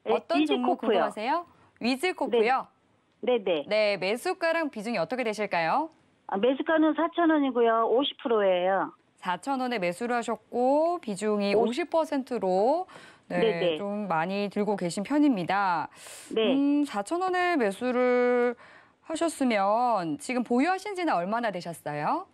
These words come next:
Speaker 1: 한 몇 개월 된 것 같은데요.
Speaker 2: 음, 몇 개월 정도 보유를 하고 있고요. 그래도
Speaker 1: 네, 네.
Speaker 2: 천 원대까지 내렸다가 지금 상승 흐름 전환을 하고 조금씩 조금씩 올라와주고 있는 모습이거든요.
Speaker 1: 예, 예.
Speaker 2: 전 거래일에서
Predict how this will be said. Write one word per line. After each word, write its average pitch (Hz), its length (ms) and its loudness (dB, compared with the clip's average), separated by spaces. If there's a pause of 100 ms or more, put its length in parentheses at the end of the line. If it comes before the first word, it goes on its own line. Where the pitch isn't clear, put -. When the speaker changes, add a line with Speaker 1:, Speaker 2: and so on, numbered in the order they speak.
(140)
Speaker 1:
한 277 220 2
몇 233 160 2
개월 349 180 2
된 233 160 0
것 247 100 2
같은데요. 214 720 0 (160)
Speaker 2:
음, 214 540 0
몇 185 160 0
개월 240 280 0
정도 202 280 -4
보유를 196 340 0
하고 220 220 -2
있고요. 190 560 0 (300)
그래도 339 280 0
Speaker 1:
네, 349 80 -2
네. 311 60 -2
Speaker 2:
천 453 120 -2
원대까지 392 600 -2
내렸다가 202 840 0
지금 190 240 -8
상승 415 520 -2
흐름 311 480 2 (240)
전환을 269 540 0
하고 247 600 0
조금씩 247 760 -2
조금씩 208 520 -2
올라와주고 240 680 2
있는 208 440 -2 (280)
모습이거든요. 220 920 0 (480)
Speaker 1:
예, 262 160 4
예. 247 40 2
Speaker 2:
전 240 540 2
거래일에서 370 1120 0